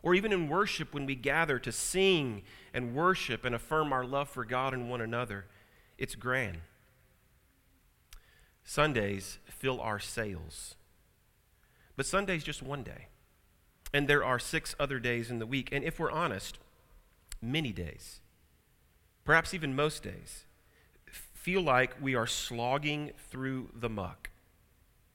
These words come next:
And, and I suspect that may have been what Paul and Barnabas felt.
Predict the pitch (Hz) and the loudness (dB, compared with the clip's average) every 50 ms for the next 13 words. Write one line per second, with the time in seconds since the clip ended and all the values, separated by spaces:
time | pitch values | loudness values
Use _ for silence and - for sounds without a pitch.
0 | _ _ _ _ _ _ _ _ - - - - - 127 139 170 185 185 208 208 | _ _ _ _ _ _ _ _ -20 -20 -8 -2 0 2 6 6 6 6 6 4
1 | - 190 - - - - 208 185 175 - - 143 131 147 156 165 170 156 143 151 | 0 -4 -6 -4 2 4 4 4 4 2 0 -2 0 0 0 0 0 0 0 -2
2 | 143 139 127 127 - - - - - 165 156 156 156 151 147 135 120 107 117 117 | -2 -2 -2 -4 -6 -6 -10 -8 -4 0 0 2 2 2 0 -2 -2 0 0 0
3 | 123 127 120 104 110 110 101 - - - - - - - 123 110 92 80 - - | 0 0 -2 -2 -4 -6 -6 -8 -10 -14 -16 -12 -6 -4 -4 -4 -4 -6 -10 -14
4 | - | -18